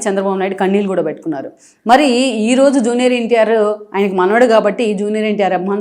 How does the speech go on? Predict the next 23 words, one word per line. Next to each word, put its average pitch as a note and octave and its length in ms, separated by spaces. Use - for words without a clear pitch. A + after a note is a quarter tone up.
సంఘాలకు F3+ 400
కానీ G#3+ 220
ఆయన F#3 180
ఫ్యాన్స్కి G3+ 340
కోపం F3+ 280
రావడం F#3 200
సహజమే. F#3 360
So C4+ 80
అదే D4 280
మరి B3+ 180
భువనేశ్వర్ని B3 540
ఉద్దేశించి G#3+ 500
ఆమె G3 200
క్యారెక్టర్ని B3 640
కించపరిచేలాగా A3 720
మాట్లాడినప్పుడు F3+ 520
వీళ్ళకి C#4 240
ఎందుకు C4+ 240
రోషం G#3+ 300
రాలేదు? D3 280
ఇప్పుడు D#4 260
మాట్లాడుతూ C4 460
ఉన్న A#3 100